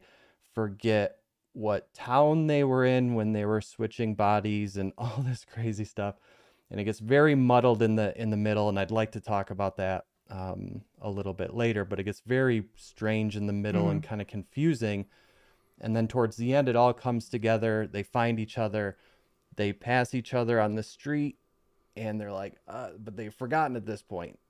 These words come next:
Speaker 1: "I don't know, I don't know." And then they say hi, and then they say, "What's your name?" And then they're boyfriend, girlfriend, and love forever.
Speaker 2: <laughs> Yeah, they've forgotten, but they have this kind of bond that I guess it's represented by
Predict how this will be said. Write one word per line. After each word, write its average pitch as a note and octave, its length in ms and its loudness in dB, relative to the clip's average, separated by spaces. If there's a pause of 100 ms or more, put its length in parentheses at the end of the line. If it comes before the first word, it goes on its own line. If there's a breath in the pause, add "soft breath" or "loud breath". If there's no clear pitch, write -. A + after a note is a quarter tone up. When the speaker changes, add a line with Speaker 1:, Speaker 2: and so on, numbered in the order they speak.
(140)
Speaker 1:
"I - 120 -14
don't D3+ 160 -8
know, C#3+ 240 -4
I C3+ 60 -10
don't C#3 120 -2
know." A#2+ 200 -2
And A2+ 140 -2
then A2+ 100 2
they A2 120 0
say G2+ 240 -4
hi, A#2 260 0
and G2+ 220 -4
then G2+ 100 -4
they G2 80 -4
say, G2+ 220 -6
"What's G2 180 -6
your G2+ 80 -6
name?" G2+ 240 -4
And F#2 160 -6
then F#2+ 80 -4
they're F#2 140 -4
boyfriend, F#2 400 -6
girlfriend, F2+ 400 -4
and F2 120 -6
love E2+ 220 -6
forever. - 300 -8 (180)
Speaker 2:
<laughs> B3 240 -2
Yeah, E3 280 2 (180)
they've G3 160 8
forgotten, G#3+ 480 8
but F3+ 120 4
they E3+ 100 4
have E3+ 220 4
this D#3+ 180 0
kind D#3+ 240 4
of C#3+ 180 0
bond D#3 540 8 (260)
that D#3+ 100 6
I D3+ 40 4
guess D#3 180 0
it's D#3 180 -2
represented D#3 600 4
by C#3 560 0